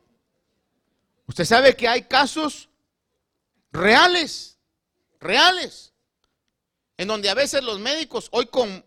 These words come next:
los avances científicos quizás no se da tanto, pero antes era una realidad, donde el médico salía y decía, Lamento decirle, señor, pero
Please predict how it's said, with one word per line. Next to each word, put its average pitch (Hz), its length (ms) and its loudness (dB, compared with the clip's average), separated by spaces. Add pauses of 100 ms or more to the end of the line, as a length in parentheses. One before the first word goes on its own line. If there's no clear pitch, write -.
(200)
los 160 220 -6
avances 269 400 0
científicos 233 520 -6
quizás 190 220 -8
no 240 60 -8
se 220 100 -8
da 196 100 -2
tanto, 302 400 -4
pero 202 240 0
antes 302 320 -2
era 233 160 -4
una 233 180 -4
realidad, 202 500 -2 (340)
donde 196 260 -2
el 185 120 -4
médico 294 680 -2
salía 214 360 -6
y - 20 -4
decía, 247 500 -2 (320)
Lamento 214 540 0
decirle, 254 400 -4
señor, 220 500 -6
pero 247 480 0